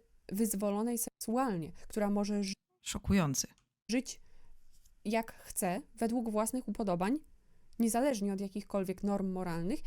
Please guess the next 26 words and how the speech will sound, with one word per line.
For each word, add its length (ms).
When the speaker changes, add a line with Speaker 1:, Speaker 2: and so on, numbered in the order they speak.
Speaker 1:
jeśli 500
daje 360
jej 220
to 180
satysfakcję 600
seksualną. 640
Jeśli 240
daje 680
jej 220
to 100
w 80
ogóle 200
satysfakcję 540
z 60
życia, 300
tak? 220
Kobieta 340
m- 60
Speaker 2:
<laughs> 540
Satysfakcja 680
z 60
życia 280
największym 680
wrogiem 380
katolików 500
przedsoborowych. 840